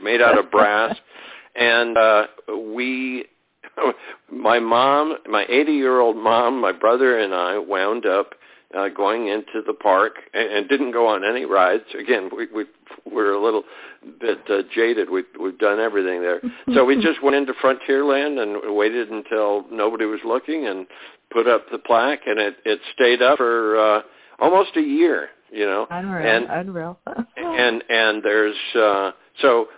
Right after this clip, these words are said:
Speaker 1: we actually had to keep on putting up plaques. But the, the weird thing is, is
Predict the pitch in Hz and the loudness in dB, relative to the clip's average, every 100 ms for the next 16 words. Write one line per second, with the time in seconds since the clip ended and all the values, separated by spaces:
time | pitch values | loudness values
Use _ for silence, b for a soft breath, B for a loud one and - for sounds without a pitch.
0 | B 127 127 135 135 131 120 120 107 - | B 4 6 4 2 -4 0 -2 -2 -8
1 | 131 117 120 113 - 123 107 104 101 - | -8 -2 0 0 0 0 0 -2 -4 0
2 | 113 - 95 117 113 107 110 151 175 135 | 0 0 -8 -4 0 0 2 4 2 0
3 | 107 117 - | -4 -4 -6